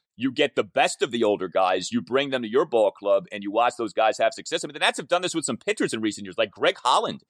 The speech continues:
they brought on board a few years back off him being really bad. He was good. Edwin Jackson a few years ago, if you remember, like, they actually got some good mileage out of Edwin Jackson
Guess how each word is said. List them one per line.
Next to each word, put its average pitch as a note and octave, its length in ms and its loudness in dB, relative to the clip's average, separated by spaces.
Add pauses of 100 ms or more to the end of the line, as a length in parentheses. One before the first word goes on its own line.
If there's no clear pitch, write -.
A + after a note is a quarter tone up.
(140)
they C3+ 100 4
brought C3 280 4
on B2 100 4
board A2 220 2
a G2 40 -2
few B2 160 -6
years A2 200 0
back G2+ 260 2 (240)
off G#2+ 220 2
him A#2 100 0
being A2 240 0
really A2+ 200 0
bad. G2+ 280 2 (160)
He C3 160 -2
was G2+ 200 0
good. G2 260 2 (120)
Edwin A3+ 360 2
Jackson A3+ 480 0
a D#4+ 40 2
few D#3+ 160 -4
years B2 220 0
ago, G#2 240 2
if F#2 100 -2
you C3 100 -2
remember, A2 340 0
like, G#2 160 -2
they D3 100 0
actually A#3 280 0
got - 240 0
some B2+ 160 -4
good E3+ 220 0
mileage C#3 380 0
out C3+ 100 4
of B2 120 -4
Edwin E3 260 -2
Jackson B2 520 -2